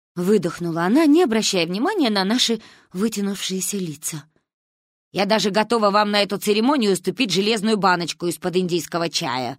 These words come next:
потому что лучше я его прямо сейчас убью, чем вы потом замучаете до смерти своими экспериментами". Мы, потрясённые,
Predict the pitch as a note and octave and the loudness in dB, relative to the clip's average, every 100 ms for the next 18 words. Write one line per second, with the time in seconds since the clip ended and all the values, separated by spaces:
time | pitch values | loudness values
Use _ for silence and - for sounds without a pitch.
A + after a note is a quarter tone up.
0 | _ _ - E3 G3 F#3+ E3 G3 G#3 G3 | _ _ -12 -4 -2 0 -2 -2 -2 -2
1 | G3 G3+ F#3+ F#3 G#3+ G#3+ C#4 A3 G#3+ F3+ | 0 0 0 -2 -2 0 -2 2 2 0
2 | F#3+ F3 E3+ - _ - A#3 G#3 G3 G#3+ | -4 -2 -2 -4 _ -4 0 0 2 0
3 | A3+ G3 G#3 A3+ C4 G#3+ F#3 G3+ C4 C4 | 0 0 0 2 0 0 -2 0 2 0
4 | G3 F3+ F#3 - - - A#3 A3 A3 - | -4 -4 -6 -6 -12 -2 0 2 0 -2
5 | - B3+ A#3 D#3+ A#2+ C3+ A#2 F#2 _ _ | -2 0 0 -2 -6 -12 -14 -16 _ _
6 | _ _ _ _ _ _ _ _ _ G3+ | _ _ _ _ _ _ _ _ _ -4
7 | G#3 C4 D4+ _ _ _ _ _ - A3 | 0 0 0 _ _ _ _ _ -8 -8
8 | F#3+ G#3+ - C4 E4 D4 F3+ D#3+ | -6 -4 -2 0 2 2 -2 -6